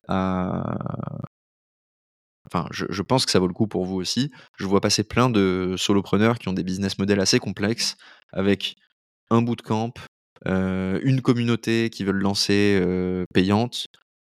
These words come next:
euh, un podcast, une newsletter, et cetera, sponsorisé,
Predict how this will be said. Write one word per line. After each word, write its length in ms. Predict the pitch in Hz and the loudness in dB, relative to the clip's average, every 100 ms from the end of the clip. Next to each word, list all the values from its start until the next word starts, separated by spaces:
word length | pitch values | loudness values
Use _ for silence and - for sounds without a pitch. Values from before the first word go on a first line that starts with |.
| _ - - - | _ -14 -12 -4
euh, 680 | 98 95 92 95 92 95 92 | -2 -2 -4 -6 -8 -8 -6
un 140 | - 107 | -2 0
podcast, 500 | 107 - 110 110 - | 0 0 0 0 -2
une 100 | 101 | -4
newsletter, 420 | 101 95 - 98 | -2 -2 0 -2
et 40 | 95 | -2
cetera, 420 | - 92 98 98 | -2 0 0 0
sponsorisé, 840 | - 92 - 90 90 104 113 123 | -2 -6 -2 -2 0 2 2 0